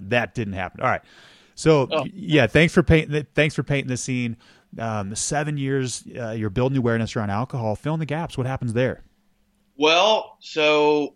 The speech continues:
Speaker 2: I was, uh, when I left L S U, I went to Nashville, Tennessee. I was working in construction equipment, so another party town.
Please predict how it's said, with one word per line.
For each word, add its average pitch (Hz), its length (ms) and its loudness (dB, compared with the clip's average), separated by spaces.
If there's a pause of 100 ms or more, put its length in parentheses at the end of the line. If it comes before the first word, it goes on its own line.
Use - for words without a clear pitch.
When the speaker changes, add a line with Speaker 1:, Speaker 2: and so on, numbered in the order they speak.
Speaker 2:
I 131 80 -2
was, 147 300 -2
uh, 127 180 -2
when 131 100 -4
I 127 60 -4
left 156 240 0
L 151 160 2
S 147 160 -2
U, 170 300 0
I 139 80 2
went 131 220 -6
to 135 60 -8
Nashville, 127 380 -6
Tennessee. 131 540 -6
I 127 40 2
was 113 140 -6
working 127 240 -6
in 110 80 -2
construction 123 480 -2
equipment, 127 480 0
so 123 140 2
another 123 240 0
party 120 320 2
town. 117 380 -2